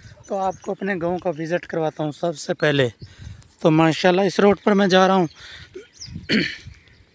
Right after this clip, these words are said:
<clears throat> आप देख रहे हैं कितनी खूबसूरती है सुबह के टाइम। अगर बंदा व्लॉग के लिए आया हुआ हो और साथ के साथ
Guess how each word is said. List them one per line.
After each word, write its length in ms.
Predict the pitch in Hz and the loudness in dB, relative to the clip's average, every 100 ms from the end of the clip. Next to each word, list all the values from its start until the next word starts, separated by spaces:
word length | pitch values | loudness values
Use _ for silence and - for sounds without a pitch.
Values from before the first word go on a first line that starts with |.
| _ - - | _ -16 -2
<clears throat> 20 | 269 | 0
आप 120 | 175 | 2
देख 300 | 160 185 180 | 4 2 4
रहे 80 | 196 | 2
हैं 200 | 185 190 - - - - - - - - _ _ _ _ - _ _ _ _ _ - _ _ - | 2 0 -6 -20 -20 -20 -20 -20 -20 -20 _ _ _ _ -20 _ _ _ _ _ -20 _ _ -6
कितनी 280 | 220 214 226 | 0 2 2
खूबसूरती 540 | - 175 - 190 - | 2 0 2 2 4
है 100 | 202 | 2
सुबह 280 | 170 196 202 | 2 2 2
के 120 | 196 | 2
टाइम। 400 | 190 190 185 180 151 _ _ - _ _ _ | 4 6 6 4 -2 _ _ -20 _ _ _
अगर 300 | - 185 202 | 0 4 2
बंदा 320 | 165 180 185 180 | 2 2 4 4
व्लॉग 480 | 147 156 165 208 - | 2 0 4 4 2
के 100 | - | 2
लिए 180 | 190 190 | 4 6
आया 220 | 180 180 | 6 6
हुआ 240 | 202 185 175 | 6 6 6
हो 160 | 175 165 _ - - - _ - | 4 2 _ -20 -20 -20 _ 4
और 320 | 185 190 175 | 6 6 4
साथ 320 | - 190 185 - | 0 2 2 2
के 100 | - | 0
साथ 300 | 160 180 185 | 2 4 4